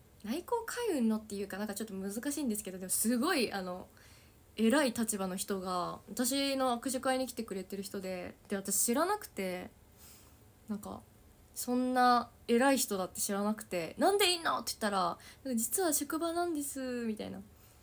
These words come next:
「えー！」みたいな。「え、私だから呼んだの？」って言ったら、「いやいや、そんなことはないんです」みたいな。「本当に偶然なんですけど、嬉しいです」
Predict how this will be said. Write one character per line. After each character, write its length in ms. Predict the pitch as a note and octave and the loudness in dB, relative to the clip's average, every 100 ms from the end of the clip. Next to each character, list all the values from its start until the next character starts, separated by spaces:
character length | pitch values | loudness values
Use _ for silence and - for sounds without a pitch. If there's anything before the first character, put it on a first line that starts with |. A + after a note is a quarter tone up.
| - - | -20 -2
「え 60 | E4+ G#4+ G#4 G#4 G#4+ G#4+ G4+ | 4 6 8 6 6 6 4
ー！」 20 | |
み 60 | A3+ | 2
た 100 | - | -2
い 60 | - | -6
な。 60 | C4+ - - - - - - - - - - - - - - - - | -12 -16 -20 -20 -20 -20 -20 -20 -20 -20 -20 -20 -20 -20 -20 -20 -10
「え、 240 | - F4 - - | -4 -4 -4 -2
私 340 | D#4 F#4+ F#4+ | 2 4 4
だ 100 | G4 | 4
か 100 | G#4+ G#4+ | 6 6
ら 60 | |
呼 140 | D#4+ D#4+ | 6 4
ん 20 | |
だ 80 | E4 | 2
の？」 100 | D4+ | 0
っ 40 | |
て 60 | - | 0
言 100 | D4 | 2
っ 40 | |
た 60 | F4 | 4
ら、 60 | G#4 | 4
「い 60 | G4+ | 4
や 40 | |
い 20 | |
や、 100 | F#4+ | 2
そ 160 | F#4+ - | -2 -6
ん 80 | D4+ | -10
な 80 | E4+ | -10
こ 140 | E4+ | -4
と 100 | F#4 | 0
は 60 | D#4+ | 0
な 100 | E4 | 0
い 80 | |
ん 40 | D#4 | -2
で 80 | D#4 | 0
す」 120 | D#4 E4 | -2 -4
み 80 | D#4 | -6
た 60 | C#4+ | -6
い 20 | |
な。 60 | D4 | -6
「本 80 | D4+ | -6
当 60 | |
に 80 | D#4 | -8
偶 220 | C4+ D4 | -6 -4
然 180 | D4 D4+ | -4 -6
な 80 | D#4 | -6
ん 60 | D4 | -6
で 100 | D4 | -6
す 60 | |
け 100 | D4 | -6
ど、 140 | C4+ C4+ | -6 -6
嬉 200 | B3+ C4+ | -4 -4
し 140 | D4 | -4
い 40 | |
で 120 | C#4+ | -2
す」 120 | C#4+ | -4